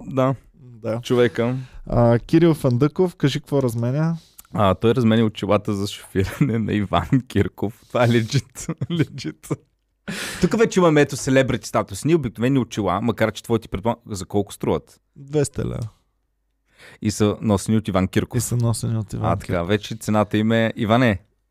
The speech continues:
Speaker 1: между другото, аз смятам, че това предложение ще спечели. Ако Кирил е... Кажи историята, бе, тук ти вече
Speaker 2: Сега,
Speaker 1: историята.
Speaker 2: тук имаме история, защото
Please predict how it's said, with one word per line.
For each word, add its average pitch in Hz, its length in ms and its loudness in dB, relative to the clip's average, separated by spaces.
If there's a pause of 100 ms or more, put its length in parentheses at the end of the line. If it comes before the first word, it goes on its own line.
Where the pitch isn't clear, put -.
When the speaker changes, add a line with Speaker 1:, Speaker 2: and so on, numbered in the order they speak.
(140)
Speaker 1:
между 98 280 -8
другото, 117 400 2
аз 107 100 4
смятам, 107 280 -2
че 98 140 0
това 92 180 -2
предложение 87 500 -4
ще - 120 -12
спечели. - 380 -10
Ако 95 380 -4 (120)
Кирил 131 320 4
е... 107 120 2 (220)
Кажи 127 200 2
историята, 190 440 2
бе, 85 60 -2
тук - 220 -14
ти - 120 -4
вече 107 120 2
Speaker 2:
Сега, 123 180 4
Speaker 1:
историята. 120 260 2
Speaker 2:
тук 165 200 0
имаме 160 320 4
история, 107 460 0
защото 170 720 -2